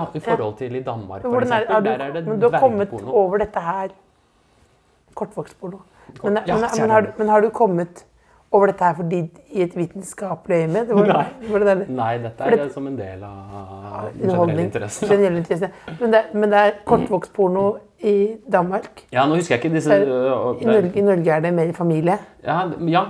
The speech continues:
Speaker 1: men der ligger det, der er det nettopp da, sånn, nettopp sånn, øh, vold da,
Speaker 2: Ja.
Speaker 1: kommer veldig høyt opp på listene.
Speaker 2: Ja.
Speaker 1: Så det er ikke når man, øh, liksom snak-, når man, øh, ler av det,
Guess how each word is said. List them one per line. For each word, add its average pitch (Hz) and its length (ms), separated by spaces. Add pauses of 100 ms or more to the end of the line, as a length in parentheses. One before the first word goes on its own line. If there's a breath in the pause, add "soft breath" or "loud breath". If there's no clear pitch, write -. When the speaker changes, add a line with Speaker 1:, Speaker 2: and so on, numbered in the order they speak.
Speaker 1:
men 165 120
der - 100
ligger 147 280
det, 190 180
der 170 140
er 160 100
det 165 140
nettopp 170 320
da, 170 160
sånn, 156 260
nettopp 143 240
sånn, 139 240 (140)
øh, 101 420
vold 175 320
da, 196 140 (100)
Speaker 2:
Ja. 208 140
Speaker 1:
kommer 156 240
veldig 156 240
høyt 143 180
opp 135 80
på 147 60
listene. 151 320 (220)
Speaker 2:
Ja. 185 160 (180)
Speaker 1:
Så 147 120
det 143 40
er 123 220
ikke 151 200
når 151 180
man, 147 260
øh, 143 160
liksom 131 560 (200)
snak-, 131 480
når 120 240
man, 120 280
øh, 107 1080
ler 104 380
av 151 140
det, 156 120